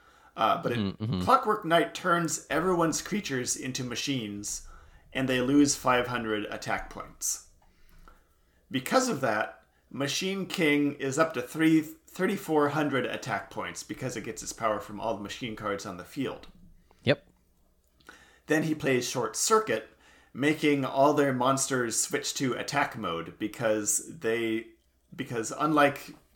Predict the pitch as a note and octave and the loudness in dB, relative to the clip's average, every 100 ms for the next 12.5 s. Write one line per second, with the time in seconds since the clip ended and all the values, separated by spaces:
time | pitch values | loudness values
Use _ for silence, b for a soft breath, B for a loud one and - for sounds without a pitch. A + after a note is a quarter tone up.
0 | - - F#3 C3+ A#2+ A#2 A#2 - _ C3 | -12 -6 -4 0 0 0 -6 -18 _ -4
1 | C3 D#3 D3+ D3 C3+ - A#2+ A#2+ A#2 A#2+ | 2 4 4 2 -2 -6 -4 -2 0 0
2 | A2+ A#2 F#2+ E2 E2 - - _ _ _ | 0 0 -2 -4 -6 -8 -8 _ _ _
3 | _ _ _ B B B B B B B | _ _ _ B B B B B B B
4 | B B A#3+ C4+ C4+ C4 B3 B3 A#3+ B | B B 6 10 10 12 12 10 8 B
5 | B B C#4 A#3+ C#4+ C#4 - A#3+ G#3+ F#3+ | B B 4 12 12 12 8 10 12 10
6 | - C#3+ F3 E3+ - F3+ - G#3 - F#3+ | 6 -10 -8 -10 -8 -2 8 10 12 12
7 | E3 C3+ A#2 A2+ A2 A2+ - B B B | 12 12 10 10 8 6 2 B B B
8 | _ C3+ B2 G2+ F#2+ C3 - _ _ _ | _ 0 2 2 0 -6 -18 _ _ _
9 | _ _ _ _ _ - C#3+ - G#3+ A3 | _ _ _ _ _ 4 4 4 6 6
10 | A2+ A#2 G2 G2+ B2 B2+ - _ - - | 8 6 8 8 4 0 -8 _ -14 -14
11 | - - D3+ - D#3+ D#3 D#3 D3 C#3 B2+ | -12 -8 -6 2 6 6 4 2 2 4
12 | B2+ B2 B2 B2 | 4 6 2 -2